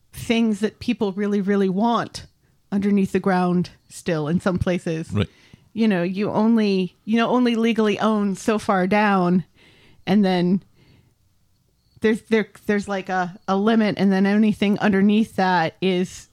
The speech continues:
Speaker 1: free game for anyone to just come in and dig out of your property.
Speaker 2: Like Mole Man.
Speaker 1: <laughs> Yes, Mole Man is coming for, for your oil.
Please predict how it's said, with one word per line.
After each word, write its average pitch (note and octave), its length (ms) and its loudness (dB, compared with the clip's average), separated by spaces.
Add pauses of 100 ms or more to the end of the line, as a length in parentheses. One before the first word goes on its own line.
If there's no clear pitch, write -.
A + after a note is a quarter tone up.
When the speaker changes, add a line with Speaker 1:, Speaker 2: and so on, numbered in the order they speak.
Speaker 1:
free A#3+ 340 -2
game G3 520 -2
for - 260 -6
anyone G3+ 360 0
to G#3 100 -4
just F#3+ 220 -8
come G3 200 -2
in F3+ 160 0
and D#3+ 220 -4 (760)
dig G3+ 180 -2
out G3+ 200 0
of F#3 100 -4
your G3 120 -4
property. F#3+ 600 -4 (120)
Speaker 2:
Like A2 160 -2
Mole G#2 320 6
Man. E2+ 340 4 (560)
Speaker 1:
<laughs> - 100 -10 (560)
Yes, F#3 360 -8 (340)
Mole G#3+ 180 2
Man F#3 280 2
is F3+ 100 -4
coming G#3 300 -2
for, F#3 380 -2 (640)
for - 220 -2
your G#3+ 240 2
oil. G3+ 400 -2